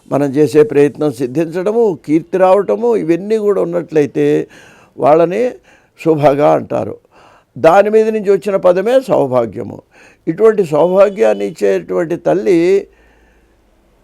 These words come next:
భక్త సౌభాగ్య దాయిని, భక్తులకు సౌభాగ్యాన్ని ఇచ్చేటువంటి తల్లి ఈ అమ్మవారు అనేటువంటి విషయాన్ని మనం గమనించాలండి.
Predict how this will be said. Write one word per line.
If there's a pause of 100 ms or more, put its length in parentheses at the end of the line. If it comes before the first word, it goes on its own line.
(240)
భక్త
సౌభాగ్య (260)
దాయిని,
భక్తులకు (360)
సౌభాగ్యాన్ని
ఇచ్చేటువంటి
తల్లి (1040)
ఈ
అమ్మవారు
అనేటువంటి
విషయాన్ని (360)
మనం
గమనించాలండి.